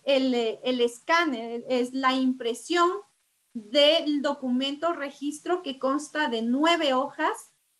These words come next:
que se hace en el sistema Access Data de la F D A.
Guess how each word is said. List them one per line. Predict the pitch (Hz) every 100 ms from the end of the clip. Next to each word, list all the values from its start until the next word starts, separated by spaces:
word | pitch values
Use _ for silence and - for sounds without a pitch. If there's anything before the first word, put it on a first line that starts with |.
| _ -
que | 285
se | 277 269
hace | 262 302 370 359 -
en | 269
el | 247
sistema | 240 240 - 262 269 311 -
Access | 247 247 - 294 277
Data | - 226 - 320 320
de | 240 220
la | 220 208 196
F | 220 226 208
D | 190
A. | - -